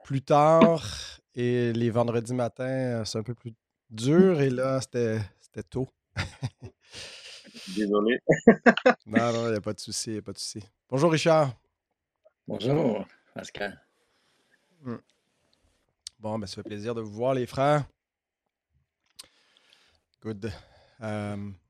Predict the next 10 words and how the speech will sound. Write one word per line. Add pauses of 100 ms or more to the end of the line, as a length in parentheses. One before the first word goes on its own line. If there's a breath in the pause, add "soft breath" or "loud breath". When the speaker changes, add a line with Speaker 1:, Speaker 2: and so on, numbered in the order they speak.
(680)
Speaker 1:
j'étais
pas
certain,
c'est
ça. (240)
Euh,
dans
le
fond,
euh,